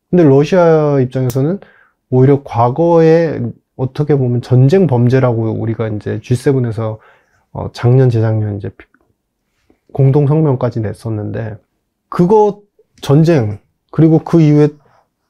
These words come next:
푸틴이 이제 또 대통령에 당선이 된 거, 그 이후에 다시 관계 회복, 미국하고 관계 회복이 되면서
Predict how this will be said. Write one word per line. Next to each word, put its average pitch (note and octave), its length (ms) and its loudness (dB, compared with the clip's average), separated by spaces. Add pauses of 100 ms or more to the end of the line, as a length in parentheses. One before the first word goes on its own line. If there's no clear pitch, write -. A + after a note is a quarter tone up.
(100)
푸틴이 E3+ 520 2
이제 A#2+ 260 -2
또 D#3 200 -2
대통령에 C#3 380 0
당선이 A2 360 -2
된 G#2 200 -4
거, G2+ 240 -8 (880)
그 F#3+ 160 2
이후에 F3 480 2 (160)
다시 C3 240 -4
관계 B2 360 0
회복, C3+ 420 -2 (580)
미국하고 C3 540 0
관계 A#2 240 -2
회복이 C#3 240 2
되면서 B2+ 320 -2